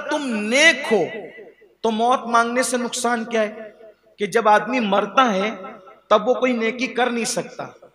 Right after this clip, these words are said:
तो अमाल मुनक़ते हो गए, मरने से अमाल रुक जाते हैं, मुनक़ते हो जाते हैं। तो नेक हो तो क्यों मरना चाहते हो? अभी और करो अमाल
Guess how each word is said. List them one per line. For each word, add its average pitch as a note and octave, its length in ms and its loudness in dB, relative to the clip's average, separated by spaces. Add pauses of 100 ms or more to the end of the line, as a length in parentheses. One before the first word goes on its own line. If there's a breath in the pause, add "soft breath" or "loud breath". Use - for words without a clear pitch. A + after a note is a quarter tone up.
तो F3+ 60 2
अमाल G#3 300 4
मुनक़ते A3+ 480 0
हो A#3+ 160 4
गए, A3+ 160 -2 (260)
मरने F#3+ 320 -2
से A#3 160 -4
अमाल A3+ 320 0 (380)
रुक A3+ 220 -6
जाते G3 260 0
हैं, F#3+ 80 -6
मुनक़ते G#3+ 420 -2
हो C4 160 2
जाते F#3+ 320 0
हैं। D#3 140 -6
तो - 400 -10
नेक B3 460 2
हो C#4 100 4
तो C#4 140 -2
क्यों D#4+ 260 -4
मरना C#4 300 2
चाहते A#3 340 0
हो? F3+ 80 0
अभी F3+ 280 -6
और A3+ 260 2
करो A3+ 160 0
अमाल C#4 480 0